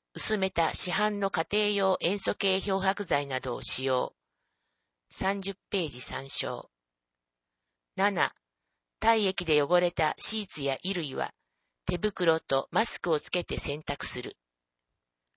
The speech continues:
八、鼻をかんだティッシュなどのゴミはすぐにビニール袋に入れ密閉して捨てる。注意。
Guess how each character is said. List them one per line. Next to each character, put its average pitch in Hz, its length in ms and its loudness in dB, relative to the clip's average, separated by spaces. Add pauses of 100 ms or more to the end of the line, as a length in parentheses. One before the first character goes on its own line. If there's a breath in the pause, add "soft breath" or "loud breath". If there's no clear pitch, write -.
(260)
八、 - 440 -2 (540)
鼻 208 340 4
を 208 40 2
か 190 180 0
ん 190 80 -6
だ 180 140 0
テ - 140 -8
ィ - 20 -2
ッ 208 40 -2
シ - 200 0
ュ 151 40 -8
な 147 120 2
ど 139 120 0
の 123 120 -6
ゴ 127 140 -8
ミ 151 180 -6
は 127 160 -4 (300)
す - 200 -2
ぐ 196 140 -2
に 147 260 -6
ビ 151 140 -8
ニ 202 200 2
ー 196 40 -4
ル 196 80 0
袋 170 380 0
に 127 160 -12
入 135 100 -6
れ 131 140 -2 (120)
密 139 140 -14 (140)
閉 196 160 2
し - 120 2
て 170 120 -2
捨 - 100 -2
て 143 160 0
る。 135 180 -4 (1800)
注 202 320 2
意。 - 160 -8